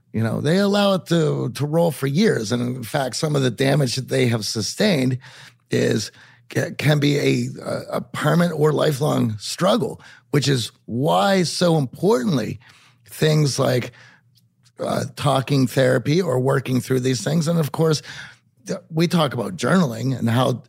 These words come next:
how important that is to being able to look back at something that gives you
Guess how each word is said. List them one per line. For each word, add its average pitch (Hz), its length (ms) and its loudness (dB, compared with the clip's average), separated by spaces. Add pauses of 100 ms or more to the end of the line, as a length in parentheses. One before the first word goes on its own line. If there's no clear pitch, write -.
how 143 320 2
important 170 420 2
that 127 160 2
is 120 240 -4
to 147 160 0
being 175 520 2
able 151 400 2
to - 180 -4
look 143 400 -2
back 143 320 0
at 131 160 -6
something 120 380 -2
that - 260 -4
gives 196 280 2
you 226 320 0